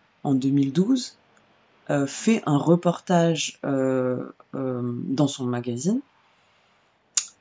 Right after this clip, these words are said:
Et le titre de, de, de, de son magazine, s'appelle L'étrange réussite des Chinois. Euh,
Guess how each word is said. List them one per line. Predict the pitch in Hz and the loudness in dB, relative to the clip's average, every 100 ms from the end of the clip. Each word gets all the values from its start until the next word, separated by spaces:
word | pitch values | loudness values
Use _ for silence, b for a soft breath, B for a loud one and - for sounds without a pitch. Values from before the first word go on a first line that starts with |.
| _ _ _ _ - | _ _ _ _ -6
Et | 151 139 139 131 127 | -2 0 -2 -4 -4
le | 131 | -4
titre | 131 240 - - | -2 -4 -2 -4
de, | 151 147 139 139 - | -2 0 0 0 -4
de, | - 135 - | -6 -4 -4
de, | 139 | -8
de | - | -6
son | 127 143 | -6 -2
magazine, | 135 135 143 147 214 240 240 _ _ _ - | -2 2 2 4 2 2 -2 _ _ _ -6
s'appelle | 151 - 196 214 - | -4 4 4 4 -2
L'étrange | 147 156 180 196 - - 220 254 254 - - | 0 6 6 6 0 2 4 4 2 -2 -10
réussite | 139 170 190 190 - 220 - | 2 6 6 6 2 -2 -2
des | 143 151 | -2 -2
Chinois. | - 185 170 143 143 _ _ _ _ - | 0 2 2 0 -8 _ _ _ _ 0
Euh, | 151 139 131 135 139 | 2 4 2 0 -6